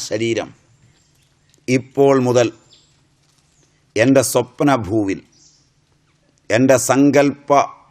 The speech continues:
സാമ്രാജ്യത്തിൽ, എൻ്റെ ചിന്താശകലങ്ങളിൽ, എൻ്റെ ഭാവനാ ലോകങ്ങളിൽ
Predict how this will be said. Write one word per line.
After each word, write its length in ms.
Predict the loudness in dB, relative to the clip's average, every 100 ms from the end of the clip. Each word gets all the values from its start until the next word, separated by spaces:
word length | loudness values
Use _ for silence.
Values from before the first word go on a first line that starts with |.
| _
സാമ്രാജ്യത്തിൽ, 1200 | -12 -6 -2 0 2 2 2 0 -2 -2 -6 -8 -14 _ _ _ _ _ _ _ _ _ _ _ _ _ _ _ _ _ _ _ _ _ -2
എൻ്റെ 480 | 2 4 4 2 -2 _ _ _ _ _ _ _
ചിന്താശകലങ്ങളിൽ, 1700 | -4 0 2 4 4 2 -2 -12 -8 0 0 2 2 2 2 0 -2 -8 _ _ _ _ _ _ _ _ _ _ _ _ _ _ _ -2
എൻ്റെ 460 | 2 4 4 2 -2 _ _ _ _ _
ഭാവനാ 880 | -6 0 4 4 4 4 4 2 0 -4 -14 -2
ലോകങ്ങളിൽ 800 | 4 4 4 0 2 2 0 -2